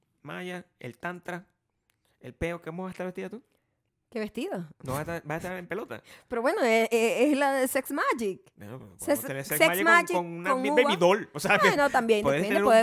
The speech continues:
Speaker 1: baby doll.
Speaker 2: puede uno ponerse creativo.
Speaker 1: Yo quisiera tener una franela nada más,
Speaker 2: Mm.
Speaker 1: porque esa es la imagen más triste del mundo. Eso es,
Speaker 2: Un
Speaker 1: eso
Speaker 2: baby
Speaker 1: me,
Speaker 2: doll
Speaker 1: me
Speaker 2: amarillo, ¿no?
Speaker 1: Coño, qué bonito.
Speaker 2: <laughs> Qué bello.
Speaker 1: Entonces,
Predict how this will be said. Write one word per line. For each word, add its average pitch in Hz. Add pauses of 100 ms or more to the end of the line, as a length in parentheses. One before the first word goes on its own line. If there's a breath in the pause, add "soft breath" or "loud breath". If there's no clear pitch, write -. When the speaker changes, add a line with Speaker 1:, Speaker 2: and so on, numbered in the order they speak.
Speaker 1:
baby 214
doll. 208
Speaker 2:
puede 269
uno 294
ponerse 254
creativo. 175
Speaker 1:
Yo 151
quisiera 196
tener 160
una 175
franela 131
nada 104
más, 101
Speaker 2:
Mm. 220
Speaker 1:
porque 175
esa -
es 170
la 165
imagen 156
más 156
triste 156
del 131
mundo. 123
Eso 165
es, -
Speaker 2:
Un 165
Speaker 1:
eso 226
Speaker 2:
baby 277
Speaker 1:
me, 254
Speaker 2:
doll 226
Speaker 1:
me 247
Speaker 2:
amarillo, 240
¿no? 240
Speaker 1:
Coño, 120
qué 92
bonito. 269
Speaker 2:
<laughs> -
Qué 208
bello. 202
Speaker 1:
Entonces, 175